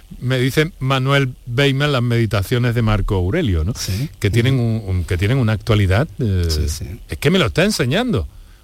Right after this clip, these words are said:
Speaker 2: Sí,
Speaker 1: Viedma,
Speaker 2: sí.
Speaker 1: qué coincidencia, me lo está
Speaker 2: Sí.
Speaker 1: enseñando porque lo tiene ahí en la mochila. Mira, eh, entonces te digo que, que, que este señor ya veía esto, eh, pues bueno, en el siglo quinto, ¿no?
Speaker 2: Sí,
Speaker 1: Fue, ¿no?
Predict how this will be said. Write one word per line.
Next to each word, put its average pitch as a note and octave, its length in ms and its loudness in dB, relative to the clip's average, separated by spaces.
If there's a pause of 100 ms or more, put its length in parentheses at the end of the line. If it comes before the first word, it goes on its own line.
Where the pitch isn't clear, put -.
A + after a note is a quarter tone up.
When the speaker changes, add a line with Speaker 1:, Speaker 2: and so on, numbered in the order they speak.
(120)
Speaker 2:
Sí, F2 80 -4
Speaker 1:
Viedma, C3+ 360 2
Speaker 2:
sí. E2 80 -4
Speaker 1:
qué C3+ 140 -2
coincidencia, E3 840 -2 (260)
me F2+ 80 -4
lo F2 80 0
está G2+ 140 -2
Speaker 2:
Sí. D3 40 2 (120)
Speaker 1:
enseñando E3+ 340 -2
porque F#2+ 200 0
lo G2+ 120 4
tiene A2 240 0
ahí G2 160 2
en F2+ 180 2
la E2+ 80 2
mochila. D2 460 -4 (580)
Mira, D3 220 4 (100)
eh, A#2 640 2 (160)
entonces A#2+ 260 -2
te E3 120 2
digo D#3+ 240 0
que, G#2 460 -2
que, - 200 -6 (120)
que A2+ 120 -2
este G2 220 -2
señor D#3 320 0
ya G#3+ 120 0
veía B2 340 -2
esto, F#2+ 380 -4 (840)
eh, F2 580 0
pues F2+ 120 -4
bueno, G#2+ 180 0
en F2+ 60 0
el F2 80 -2
siglo G2+ 720 2
quinto, E3 340 2
¿no? E3+ 220 0 (320)
Speaker 2:
Sí, E3+ 480 -6
Speaker 1:
Fue, C#3 220 4
¿no? B2+ 220 0